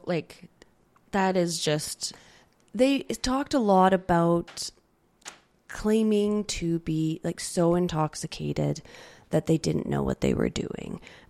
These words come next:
Speaker 2: Um, that doesn't always stand up in court, right? We did see in the Sarah Ford case earlier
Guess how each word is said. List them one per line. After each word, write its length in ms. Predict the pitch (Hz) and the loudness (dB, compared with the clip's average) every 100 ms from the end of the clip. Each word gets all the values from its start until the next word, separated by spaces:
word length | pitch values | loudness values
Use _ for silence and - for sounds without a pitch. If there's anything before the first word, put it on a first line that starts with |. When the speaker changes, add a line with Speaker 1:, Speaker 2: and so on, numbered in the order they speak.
| - | -2
Speaker 2:
Um, 400 | 143 143 139 - - _ - _ _ _ | 0 2 -2 -8 -16 _ -20 _ _ _
that 220 | 208 240 220 | 4 4 4
doesn't 260 | 202 196 | 4 6
always 220 | 165 120 | 4 4
stand 320 | - - - - | -4 -4 -6 -12
up 160 | - | -12
in 60 | - | -12
court, 260 | - - | -8 -6
right? 240 | - 165 143 | 2 4 4
We 200 | 190 185 | 2 4
did 200 | 196 190 | 2 2
see 300 | - 175 170 | -2 0 -2
in 240 | - 165 | 2 2
the 80 | 156 | 2
Sarah 320 | - 160 151 | 0 -2 -2
Ford 380 | - 165 160 160 | -4 -4 -4 -6
case 360 | - 156 151 - | -8 -8 -8 -4
earlier 520 | 160 156 151 151 151 | -2 0 0 0 -4